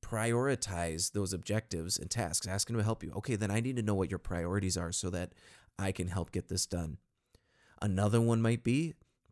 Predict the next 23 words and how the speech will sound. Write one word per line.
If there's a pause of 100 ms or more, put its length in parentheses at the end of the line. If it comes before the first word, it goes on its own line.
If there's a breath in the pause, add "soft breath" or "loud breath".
(120)
professional
boundaries. (920)
Maybe
you're
being
asked
to
do
too
much, (420)
and
that
is
entirely
possible
because (840 soft breath)
when
you
find
one
good
person,
your,